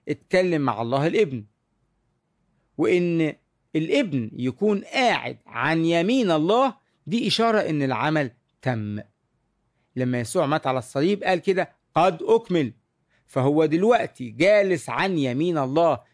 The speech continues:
بعد ما شغله على الصليب خلص خلاص. لكن حتى الجلسة دي ليها نهاية، لأن العبارة بتقول هنا:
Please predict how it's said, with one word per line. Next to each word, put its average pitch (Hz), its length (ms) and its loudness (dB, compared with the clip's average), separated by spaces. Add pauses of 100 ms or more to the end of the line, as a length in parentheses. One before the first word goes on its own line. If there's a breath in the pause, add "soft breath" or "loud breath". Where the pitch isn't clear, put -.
(100)
بعد 165 300 0
ما 160 120 0
شغله 196 380 2
على 160 140 2
الصليب 196 460 0 (200)
خلص 196 320 0
خلاص. 113 440 -10 (1000)
لكن 139 480 0 (320)
حتى - 340 -2
الجلسة 160 400 0
دي 151 260 -8
ليها 156 200 2
نهاية، 135 400 0 (480)
لأن 143 220 2
العبارة 139 360 2
بتقول 170 300 -4
هنا: 156 240 0